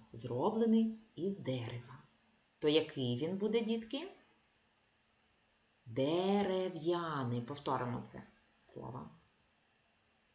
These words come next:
А ось цей будинок зроблений із цегли, і він цегляний.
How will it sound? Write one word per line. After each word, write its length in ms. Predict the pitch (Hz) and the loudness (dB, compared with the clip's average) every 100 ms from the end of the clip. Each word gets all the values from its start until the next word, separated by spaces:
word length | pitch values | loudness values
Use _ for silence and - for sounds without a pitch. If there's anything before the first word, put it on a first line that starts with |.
| _ _ - - _ _ _ _ _ - - - | _ _ -20 -20 _ _ _ _ _ -20 -20 -16
А 100 | - | -12
ось 120 | 127 - | -10 -10
цей 340 | - 160 277 | -4 2 2
будинок 480 | 294 269 285 285 277 - - - | 2 2 0 0 -2 -8 -18 -12
зроблений 680 | 127 127 156 190 185 180 180 | -6 0 0 2 0 -2 -6
із 360 | 147 143 - | -8 -8 -10
цегли, 560 | - 160 123 120 120 - - - | -10 -6 -6 -6 -8 -10 -12 -10
і 120 | 131 | -6
він 320 | 120 170 196 - - - | -2 0 -2 -4 -16 -14
цегляний. 1300 | - 185 277 277 - 247 262 262 214 165 165 - - | 2 4 6 4 2 2 4 6 4 2 -2 -10 -18